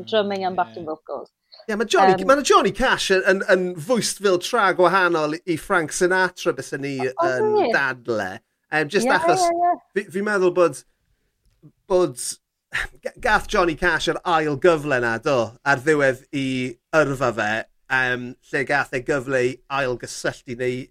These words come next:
Speaker 3: i, i gysylltu eto gyda, gyda cynulleidfa newydd. Yy, Rick
Speaker 2: Mm.
Speaker 3: Rubin, ie, fi'n, fi, fi'n meddwl nath,
Speaker 1: Ie,
Speaker 3: yym,
Speaker 1: ie, ie.
Speaker 3: ie, ti'n gwbod, yy, I mean, it's, yy, yym, t'mo, fe nath gynhyrchu fe, a ma', ma' cym-, ma' lot o bobl wedi, yy, nath e neud, yym, Nine Inch Nails cover a stuff, nath,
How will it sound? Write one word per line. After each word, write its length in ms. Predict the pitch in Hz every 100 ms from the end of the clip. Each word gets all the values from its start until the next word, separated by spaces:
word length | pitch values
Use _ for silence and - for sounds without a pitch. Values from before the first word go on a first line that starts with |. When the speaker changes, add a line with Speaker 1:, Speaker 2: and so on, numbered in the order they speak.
| -
Speaker 3:
i, 160 | - 143
i 160 | 156 120
gysylltu 500 | 143 - 147 - 131
eto 300 | 131 - 127
gyda, 200 | 123 120 123 - _ _ -
gyda 140 | 123
cynulleidfa 560 | - 143 123 143 123 120
newydd. 560 | 131 127 120 110 104 - _ _ -
Yy, 80 | 156
Rick 240 | 170 202
Speaker 2:
Mm. 60 | 208
Speaker 3:
Rubin, 460 | 196 196 147 117 123
ie, 100 | 151
fi'n, 260 | 151 135 107
fi, 120 | 127
fi'n 200 | 117 127
meddwl 260 | 120 120 117
nath, 180 | 107 -
Speaker 1:
Ie, 80 | 123
Speaker 3:
yym, 240 | 107 104
Speaker 1:
ie, 220 | 107 147
ie. 20 | 151
Speaker 3:
ie, 140 | 127 143
ti'n 220 | - 131
gwbod, 240 | 107 107 98
yy, 160 | 98
I 120 | -
mean, 200 | 110 110 113
it's, 260 | 78 110 _
yy, 120 | 98
yym, 300 | - 98 95 _ _ _ _ -
t'mo, 100 | 123
fe 120 | 143
nath 160 | 120
gynhyrchu 480 | - 113 131 - 117
fe, 100 | 110 110
a 160 | 113 123
ma', 200 | 131 131
ma' 120 | -
cym-, 200 | - 175
ma' 120 | 156
lot 240 | 180 180 135
o 40 |
bobl 240 | 135 120
wedi, 120 | 117 117
yy, 140 | 117
nath 200 | 117 127
e 80 | 135
neud, 240 | 131 120 135
yym, 340 | 131 123 123
Nine 280 | 131 135 127
Inch 140 | -
Nails 340 | 143 135 131 -
cover 360 | - 127 131
a 60 | 120
stuff, 300 | - 127 -
nath, 160 | -